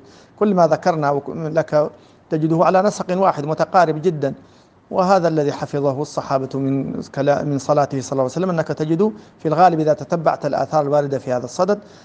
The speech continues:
أن مقدار الركعات متقارب، ليس بينها تفاوت كبير،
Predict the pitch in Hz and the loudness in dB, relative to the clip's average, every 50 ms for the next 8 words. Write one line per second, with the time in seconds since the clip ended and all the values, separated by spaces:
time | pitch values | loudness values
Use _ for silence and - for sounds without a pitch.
0 | - - _ _ - 165 165 165 165 160 160 160 160 156 151 - 147 147 175 170 | -20 -20 _ _ -2 -2 0 0 0 0 0 0 0 -2 -4 -2 2 4 4 4
1 | 160 156 139 156 - - 156 - 175 185 175 151 139 - 139 - 147 135 123 110 | 4 2 -2 -4 -2 -2 -2 -2 -2 -2 -2 -6 -8 -8 -6 -4 -4 -4 -4 -4
2 | 104 - _ _ _ _ _ _ - 170 156 - - 143 151 147 143 139 139 - | -8 -16 _ _ _ _ _ _ -8 -6 -4 -4 -2 -2 0 0 0 -2 -2 -4
3 | 135 - 151 143 131 127 127 - - - - _ - 139 135 135 131 123 | -2 0 2 2 2 0 -2 -8 -16 -20 -12 _ -4 -4 -2 -2 -2 -4